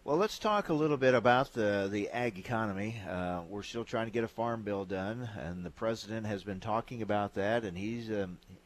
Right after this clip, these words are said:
he certainly is gonna push hard for the, uh, stronger worker requirements, uh, when it comes to the, uh, snap program. Uh, how do you see this playing out? You're a veteran of, uh, of farm bills and, uh,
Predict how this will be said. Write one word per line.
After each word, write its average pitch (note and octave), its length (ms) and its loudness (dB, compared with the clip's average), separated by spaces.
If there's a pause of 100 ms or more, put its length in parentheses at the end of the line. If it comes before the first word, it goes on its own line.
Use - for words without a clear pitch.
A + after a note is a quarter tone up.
(360)
he A#2 220 -4
certainly B2 360 -6
is A2 80 -10
gonna A#2+ 140 -6
push A#2 240 -6
hard A#2+ 300 0
for A2+ 120 -10
the, G2+ 300 -2
uh, G2 160 0
stronger A2+ 600 -4
worker B2 360 -8
requirements, A#2+ 840 0
uh, G2+ 220 2
when G2 160 -6
it F#2 80 -12
comes G#2+ 320 -4
to G#2 100 -10
the, G2 300 -2
uh, G2 100 0
snap A2+ 400 -2 (100)
program. A2 600 -2 (420)
Uh, A2 260 2
how C3 220 -2
do F3+ 80 -4
you G3 80 -6
see F#3 200 -4
this E3+ 180 2
playing E3 300 2
out? D3+ 280 4
You're C3+ 160 0
a C3+ 40 4
veteran D3 600 4
of, A#2+ 280 2
uh, A#2 260 8 (320)
of A2 220 2
farm D3 360 4
bills C#3 520 4
and, G#2+ 220 0
uh, G#2 220 2